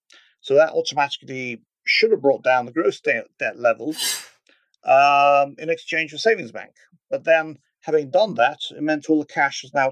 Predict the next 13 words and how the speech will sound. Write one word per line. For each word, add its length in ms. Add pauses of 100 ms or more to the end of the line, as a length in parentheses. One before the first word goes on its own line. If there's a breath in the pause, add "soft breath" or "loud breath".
(100)
tied 280
up 160
in 100
the 60
savings 500
bank, 280 (560)
which 420
technically 480
the 120
government 380
didn't 140
have 80
access 420